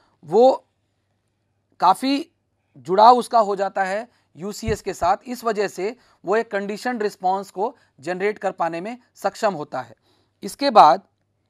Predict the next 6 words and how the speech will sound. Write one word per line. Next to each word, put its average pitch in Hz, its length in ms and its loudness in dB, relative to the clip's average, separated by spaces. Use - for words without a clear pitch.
कुछ 254 240 -4
ट्रायल्स 220 380 6
ऐसे 180 300 0
हुए 190 380 -2
जिसमें 233 560 -6
ये 233 380 -2